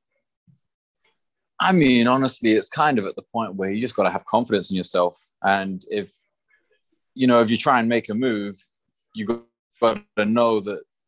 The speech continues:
i-, i-, in a ga-, in a competition setting, if you're gonna make a move, it has to be because you think you can,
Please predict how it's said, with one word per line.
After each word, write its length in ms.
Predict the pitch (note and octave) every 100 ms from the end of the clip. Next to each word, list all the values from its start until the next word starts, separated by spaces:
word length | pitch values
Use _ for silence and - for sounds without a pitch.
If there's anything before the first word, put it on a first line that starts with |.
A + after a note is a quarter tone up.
| _
i-, 20 | A#2+
i-, 240 | E2+ G2+
in 100 | A#2+
a 40 | A2
ga-, 260 | F#2 B2
in 100 | A2+
a 60 | A2
competition 640 | - C#3+ B2+ - C3 -
setting, 340 | G#2+ C3+ C3+ B2
if 80 | G#2
you're 80 |
gonna 140 | C3 A2
make 240 | A#2 A2+
a 40 | G#2+
move, 220 | A#2 G#2+
it 60 | -
has 160 | A2
to 100 | -
be 160 | F#2 A2
because 360 | F#2+ - F#2 F#2
you 60 |
think 240 | _ G2+ F2
you 80 |
can, 200 | - F#2